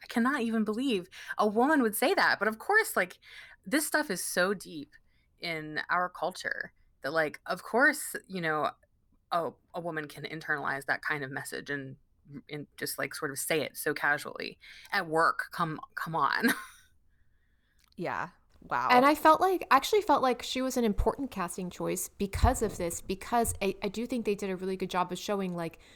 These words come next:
Speaker 3: if you fit this certain model of beauty, you will get harassed and messed with for your entire fuckable life that will end at thirty-eight. But
Speaker 2: <laughs> As we know.
Speaker 3: <laughs> um, but it, you literally will not be able to walk down the street. You will not be able to be safe in any place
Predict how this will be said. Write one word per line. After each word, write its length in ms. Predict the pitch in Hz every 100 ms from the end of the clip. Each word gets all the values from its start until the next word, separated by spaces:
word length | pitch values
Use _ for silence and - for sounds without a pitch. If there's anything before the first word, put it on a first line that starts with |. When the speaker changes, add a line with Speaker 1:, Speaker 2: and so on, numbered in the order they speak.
| - -
Speaker 3:
if 140 | 190
you 120 | 247
fit 240 | 269 247 247
this 140 | 185
certain 440 | - 208 - 208 202
model 380 | 180 180 175 165
of 140 | -
beauty, 520 | 175 175 151 147 165 - - _ _
you 240 | - 190 233
will 160 | 269 262
get 200 | 269 220
harassed 480 | 214 170 175 - 202
and 140 | 175
messed 260 | 160 - 202
with 220 | 170 -
for 220 | - 185
your 200 | 175 165
entire 840 | - 151 - - 170 185 202 196 - _ -
fuckable 320 | 165 160 156
life 260 | 151 147 -
that 100 | 156
will 100 | -
end 180 | 151 165
at 100 | -
thirty-eight. 500 | 160 190 156 170 - _ - -
But 320 | - 165 302 - 233
Speaker 2:
<laughs> 180 | - -
As 160 | 247 254
we 100 | 285
know. 220 | - - - -
Speaker 3:
<laughs> 360 | 330 339 277 -
um, 320 | 233 233 214 247
but 240 | 240 226 - -
it, 160 | - 226
you 180 | 240 254
literally 560 | - 214 220 233 233 233
will 160 | 196 185
not 260 | 156 175
be 60 | 180
able 140 | 175
to 80 | 170
walk 240 | 156 143
down 180 | 180 165
the 60 | 156
street. 500 | - - 214 294 - - - -
You 140 | 202
will 120 | 190
not 200 | 170 170
be 100 | 170
able 140 | 170 170
to 120 | -
be 80 | 160
safe 360 | - 180 180
in 100 | 165
any 260 | - 180 233
place 640 | 254 214 220 320 - -